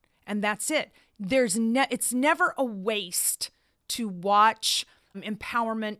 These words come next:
YouTube videos or po-, listen to positive podcast or mental illness. You're going to gain something if you will listen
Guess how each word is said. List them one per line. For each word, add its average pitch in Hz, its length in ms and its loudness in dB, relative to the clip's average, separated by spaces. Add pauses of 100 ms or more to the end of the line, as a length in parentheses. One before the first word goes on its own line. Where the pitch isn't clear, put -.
YouTube 196 540 -6
videos 170 640 -6
or 180 240 -4 (140)
po-, 240 260 2
listen 233 320 2
to 214 40 -6
positive 208 600 -2
podcast 190 800 -4
or 165 120 -8 (240)
mental 254 380 -2
illness. 226 220 -2 (140)
You're 220 260 4
going 240 840 0
to 247 180 -4
gain 185 880 -4
something - 720 -6 (880)
if 208 220 -2
you 214 100 0
will 180 260 -6
listen 180 800 -2